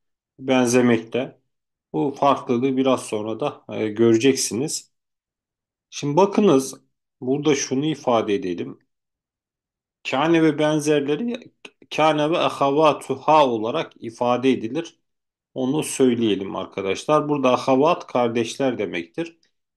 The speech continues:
Kâne ve burada ha kâneye döner, onun kardeşleri anlamına gelir. Şimdi isim cümlesinin başına gelerek bu kâne ve benzerleri cümlenin irabını ve anlamını etkileyen edat ve fiillerin,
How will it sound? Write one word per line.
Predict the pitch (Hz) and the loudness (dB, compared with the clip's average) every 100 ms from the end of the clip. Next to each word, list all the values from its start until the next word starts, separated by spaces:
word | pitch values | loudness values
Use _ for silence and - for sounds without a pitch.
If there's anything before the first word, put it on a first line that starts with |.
| - | 0
Kâne | 156 131 113 | 2 4 2
ve | 117 147 - 120 | 4 2 0 -4
burada | 120 120 | 0 0
ha | 113 120 113 110 | 2 2 0 0
kâneye | 123 120 110 98 95 | -4 -2 -2 -2 -4
döner, | 131 127 147 | -6 -6 -6
onun | 127 123 131 | -6 -6 -6
kardeşleri | 131 120 113 117 113 - 113 | -4 -6 -4 -4 -6 -6 -4
anlamına | 104 95 104 143 143 | -4 -6 -6 -6 -4
gelir. | 113 87 78 - _ _ _ _ _ | -4 -4 -6 -14 _ _ _ _ _
Şimdi | - 202 156 82 - _ _ _ _ _ | -2 2 2 2 -4 _ _ _ _ _
isim | 127 - 196 | -6 0 0
cümlesinin | 196 180 160 - 139 123 | 2 4 4 4 -2 0
başına | 117 - 147 160 | 0 -2 -4 -2
gelerek | 135 107 87 104 - | 0 -2 -2 -8 -12
bu | 107 - | -14 -4
kâne | 135 139 127 | 0 0 0
ve | 143 131 | -2 0
benzerleri | 123 120 113 117 90 87 131 113 | 0 0 2 0 0 -6 -10 -8
cümlenin | 120 139 135 120 | -2 0 0 0
irabını | 120 127 127 117 104 101 | 0 0 0 0 -4 -6
ve | 117 | -6
anlamını | 120 107 107 110 | -4 -6 -8 -8
etkileyen | 123 - - 104 98 131 - _ | -8 -8 -6 -2 0 -2 -6 _
edat | 117 120 131 - | -2 0 0 0
ve | 104 | -4
fiillerin, | - 123 120 110 113 156 147 | -4 -6 -2 0 0 -2 -8